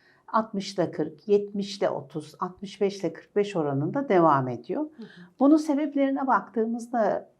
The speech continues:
Speaker 1: e, kendimizce yorumladığımızda şunu görüyoruz. Tabii, e, iş toplamında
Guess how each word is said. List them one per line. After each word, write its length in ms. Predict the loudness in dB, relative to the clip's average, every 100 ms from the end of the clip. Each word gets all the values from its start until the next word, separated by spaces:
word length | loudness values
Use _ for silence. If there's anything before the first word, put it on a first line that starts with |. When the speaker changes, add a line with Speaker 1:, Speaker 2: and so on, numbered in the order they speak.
| -8
Speaker 1:
e, 400 | -6 -4 -6 -8
kendimizce 760 | -6 -4 0 0 -2 -4 -4
yorumladığımızda 960 | -2 0 -2 -2 -2 0 0 -2 -2 -4
şunu 320 | -4 -4 -4
görüyoruz. 600 | -2 -4 -4 -6 -8 -12 _ _ _ _
Tabii, 400 | -4 -2 -2 -2 0
e, 460 | 2 0 -2 -6 -8
iş 440 | -10 -8 -12 -18 _ _ -10 -4
toplamında 680 | -4 -2 -2 -2 -2 -6